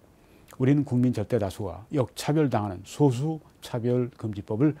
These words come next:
반대하고 막아내야 한다. 무법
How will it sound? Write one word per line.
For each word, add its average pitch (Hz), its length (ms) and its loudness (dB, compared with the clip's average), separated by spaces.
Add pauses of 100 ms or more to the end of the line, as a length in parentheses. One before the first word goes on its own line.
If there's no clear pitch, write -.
(220)
반대하고 98 600 -4 (100)
막아내야 87 460 -12 (160)
한다. - 280 -18 (1900)
무법 131 340 8